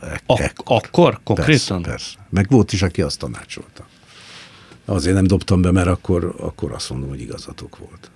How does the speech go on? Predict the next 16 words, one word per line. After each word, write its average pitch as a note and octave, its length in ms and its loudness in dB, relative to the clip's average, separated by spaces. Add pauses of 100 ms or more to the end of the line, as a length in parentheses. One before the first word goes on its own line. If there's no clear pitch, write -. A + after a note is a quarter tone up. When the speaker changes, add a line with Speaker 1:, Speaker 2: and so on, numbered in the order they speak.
Speaker 1:
Tehát - 180 -18
azért B1+ 220 -6
nem - 100 -12
dobtam - 440 -14
be, - 180 -20
persze, - 440 -16
kizárólag. - 520 -14 (800)
És A2+ 140 6
hát A2+ 140 4
a A#2+ 60 6
másik G2+ 340 4
az, F#2 140 2
hogy G2+ 100 4
a F#2 60 6
társulat D#2 520 -2
nagyon B1 440 -10